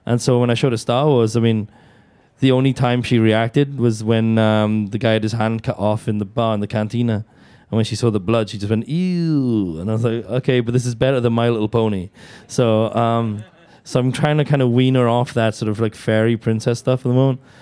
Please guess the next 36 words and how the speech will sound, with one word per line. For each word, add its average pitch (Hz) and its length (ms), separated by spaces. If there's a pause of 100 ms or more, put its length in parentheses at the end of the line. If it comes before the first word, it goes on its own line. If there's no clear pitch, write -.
(220)
and 120 140
get 117 120
her 113 80
more 117 300
into 113 200
some, 107 220
some - 160
tougher 117 300
stuff. 95 480
So 110 220
I 113 140
was, 131 180 (180)
the 131 80
way 139 180
I 131 40
told 123 240
her, 139 40
I - 20
was 117 100
like, 117 100
I 110 40
was 113 80
like, 117 120 (160)
"Oh, 131 80
you 127 60
should 120 160
watch 123 140
Star 123 280
Wars." 107 200
So - 40
she 110 60
said, 110 160
"What's 123 160
it 127 60
about?" 123 280
I - 60